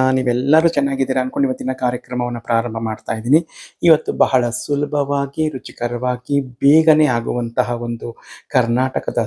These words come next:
ಸುಪ್ರಸಿದ್ಧ ಉಪಹಾರ, ಅದೇ ಬಿಸಿಬೇಳೆಬಾತ್. ಆ ಬಿಸಿಬೇಳೆಬಾತ್ನ ಯಾವುದರಲ್ಲಿ ಮಾಡಿದ್ದೀನಿ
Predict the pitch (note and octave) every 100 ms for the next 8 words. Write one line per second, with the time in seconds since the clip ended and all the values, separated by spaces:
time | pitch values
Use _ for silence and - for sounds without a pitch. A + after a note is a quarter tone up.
0 | - F3+ - - E3 C#3 C3 - A2+ A#2
1 | - _ _ E3 C3+ - A2+ A2 G#2+ -
2 | _ - B2 A#2+ A#2+ _ _ C#3 - A2+
3 | G#2+ G#2+ G#2 - - _ D#3+ - D3+ C#3+
4 | C#3 C3+ C3 B2+ A#2+ - C3+ - _ -
5 | _ C3+ C3+ D3 D#3+ E3+ D#3 C#3+ C3+ C3
6 | B2+ A#2+ A#2 A#2+